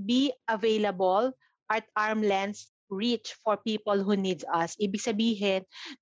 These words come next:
dapat madali tayong ma-reach, madali tayong makita ng mga taong nasa paligid natin na naha-, nangangailangan ng ating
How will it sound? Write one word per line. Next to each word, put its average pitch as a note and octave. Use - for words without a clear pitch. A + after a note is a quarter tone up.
dapat A3
madali G#3
tayong G3
ma-reach, F#3+
madali G3+
tayong F#3+
makita F#3+
ng G#3+
mga G#3+
taong F#3+
nasa F#3+
paligid F#3
natin F#3
na F#3
naha-, F3
nangangailangan F#3
ng F3+
ating E3+